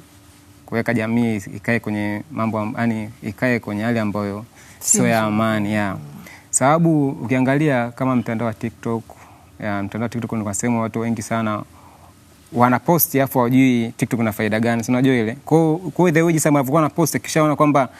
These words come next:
Speaker 1: hapa mimi sipo-, hapa mimi hapa siwezi kufa-, fani-, siwezi kupata chochote kile. Kwa hiyo unakuta wengine wanaamua sasa ku-,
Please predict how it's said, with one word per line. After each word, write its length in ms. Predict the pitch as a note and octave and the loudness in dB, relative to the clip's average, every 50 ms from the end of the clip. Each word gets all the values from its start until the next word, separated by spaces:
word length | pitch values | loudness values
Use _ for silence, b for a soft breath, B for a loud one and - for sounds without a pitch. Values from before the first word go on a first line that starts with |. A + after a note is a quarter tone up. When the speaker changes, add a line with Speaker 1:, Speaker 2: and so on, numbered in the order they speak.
| B B B B B B - | B B B B B B 0
Speaker 1:
hapa 180 | D3 C#3 D3+ | 4 4 6
mimi 180 | D3 D3+ D#3 C#3+ | 6 6 4 2
sipo-, 320 | - - - D3 - - - | 0 -2 -4 -6 -6 -2 0
hapa 160 | D3 C#3+ C#3+ - | 0 0 2 4
mimi 140 | D#3 D3 | 4 4
hapa 160 | D#3 D3 D3+ C#3 | 4 4 0 -2
siwezi 180 | - C3 - - | -2 -4 -4 -4
kufa-, 180 | C3 B2 - C3 - - - - - - | -4 -4 -6 -6 -8 -12 -18 -14 -4 0
fani-, 160 | D3 C#3+ C#3+ | 2 2 2
siwezi 260 | - - C3 - C#3+ C3+ | 2 0 0 2 0 0
kupata 260 | - C#3+ C3+ C#3 C3+ | 0 0 0 0 0
chochote 340 | B2 - G#2+ - D3+ B2+ B2+ | -2 0 0 2 2 2 2
kile. 260 | A2+ B2 A#2 G#2 G2 G#2 | 2 0 0 0 -2 -4
Kwa 360 | G#2+ - - - - - - | -6 -10 -12 -18 -20 -6 -2
hiyo 80 | B2+ B2 | 0 0
unakuta 280 | A#2 A2 A#2+ A#2+ B2+ | 0 0 -2 -2 -2
wengine 280 | A#2+ A2+ A2 B2 A#2+ A#2+ | 0 0 2 2 2 2
wanaamua 440 | A2+ G#2+ G#2+ A2 A#2+ B2+ B2+ A#2+ G#2+ | 2 0 2 2 4 4 4 4 2
sasa 200 | - - A#2+ A2 | 2 2 0 0
ku-, 360 | - - A2+ G#2+ G#2 G2+ | -2 -4 -4 -4 -4 -4